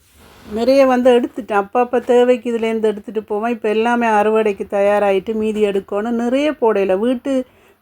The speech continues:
தேவைக்கு வாங்கின சின்ன வெங்காயத்தை தான் முளைக்க போட்டு எடுத்து வச்சேன். மூன்று செடியை விதைக்காக விட்டுருக்குறேன். இது வாழைக்கண்டு, சின்ன கண்டு ஒன்று இப்ப தான் வந்திருக்குது. இது வந்து ஏற்கனவே வச்ச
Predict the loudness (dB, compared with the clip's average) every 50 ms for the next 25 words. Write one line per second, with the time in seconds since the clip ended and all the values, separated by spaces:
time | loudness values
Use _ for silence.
0 | -4 -2 2 4 4 2 2 0 -2 -2 0 0 0 0 -2 -2 -4 -4 -2 -2
1 | -2 -2 -2 -2 0 0 0 0 0 -2 -6 -8 -4 -4 -4 -2 0 0 -2 -2
2 | -2 -4 -6 -4 -6 -8 -6 -6 -6 -6 -6 -6 -4 -4 -4 -2 -4 -4 -4 -2
3 | -2 -2 -2 0 -2 -2 -2 -2 -2 -2 -2 2 2 2 2 2 -2 _ _ _
4 | _ _ _ _ _ _ _ _ _ _ -2 0 4 4 4 4 4 2 2 2
5 | 2 0 -2 -4 -8 -6 -8 -8 -8 -6 -6 -6 -4 -4 -6 -10 _ _ _ _
6 | _ _ _ _ _ _ _ _ -20 -20 _ _ _ _ _ _ _ _ _ _
7 | _ _ _ -10 -4 -2 0 4 6 6 6 6 4 2 -2 -4 -4 -2 -2 -2
8 | -2 -4 -6 -8 -6 -6 -8 -6 -6 -6 -6 -4 -6 -6 -6 -6 -8 -8 -8 -6
9 | -4 -2 0 2 0 0 0 -2 -4 -4 -4 -2 -2 0 0 0 -2 -2 _ _
10 | _ _ _ _ _ _ _ _ _ _ _ _ _ _ -10 -2 2 2 2 4
11 | 2 0 2 2 2 2 2 2 0 -4 _ _ _ _ _ -20 -20 -20 -16 -12
12 | -6 0 0 0 0 2 0 0 2 2 2 0 0 2 0